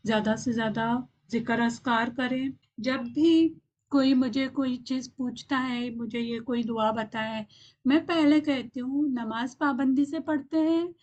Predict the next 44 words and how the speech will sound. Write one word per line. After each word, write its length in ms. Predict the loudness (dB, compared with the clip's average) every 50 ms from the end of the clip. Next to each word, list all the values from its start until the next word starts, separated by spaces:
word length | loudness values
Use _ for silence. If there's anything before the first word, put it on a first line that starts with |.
| _ _ _
تو 120 | -6 -4 0
ہی 140 | 0 0 2
میں 140 | 0 0
بتاؤں 500 | -2 -4 -10 -14 -14 -14 -14 -14 -14 -16 -14 -14
گی، 60 | -10 -6
ورنہ 260 | -4 -2 0 0 2
میرے 360 | 2 0 0 0 0 -2 -2 -4 -6 _
جتنی 380 | -10 -10 -8 -2 0 0 0
بھی 140 | 2 0 -2
دعائیں 460 | 0 0 0 2 2 0 0 0 0
ہیں 220 | 0 0 0 0 0
اس 220 | -2 -4 -8 -10
کا 120 | _ -8 -8
اثر 320 | -6 -8 -6 -6 -6 -6 -4 -4
کچھ 220 | -6 -8 -6 -4
نہیں 180 | -2 -2 0 0
ہونے 240 | -2 -2 -2 -2 -2
والا 260 | -6 -10 -12 -14 -16 -16 _
تمہارے۔ 320 | -16 -16 -16 -16 -18 -20 _ _ _ _ _ _ _ _ _ _ _ _ _ _ _
تو 120 | -12 -10 -8
نماز 460 | -8 -8 -10 -10 -10 -10 -12 -12 -12
پابندی 480 | -12 -12 -12 -10 -12 -14 -12 -10 -12
سے 180 | -10 -8 -8 -8
پانچ 480 | -8 -8 -10 -8 -8 -8 -8 -10 -10 -10
ٹائم 240 | -10 -8 -8 -8
کی، 300 | -10 -8 -6 -4 -4 -2 -2
ایسا 280 | -4 -6 -6 -6 -4
نہیں 140 | -2 -2 -2
ہونا 240 | -2 -2 -2 -4 -2
چاہیے 180 | -2 -2 -2 -2
کہ 100 | -4 -6 -6 -6
فجر 280 | -6 -4 -2 -2 -2 -2 -4 -8 _ _ _ _ _ _ _ _ _ _ -8 -4
ہم 140 | 0 0 2
جب 260 | 2 2 0 0 -2
اٹھے 240 | -4 -4 -2 -4 -4
تب 200 | -2 -4 -4 -6 -6 -8 -8
فجر 280 | -8 -6 -6 -6 -6 -6
ہو 120 | -8 -8
جاتی 340 | -6 -6 -8 -8 -8 _ -8
ہے، 60 | -6
یہ 200 | -6 -4 -4 -2
نہیں 200 | 0 0 0 0
ہونا 300 | 0 -2 -4 -6 -6 -10
چاہیے۔ 280 | -12 -12 -14 -14 -14 -14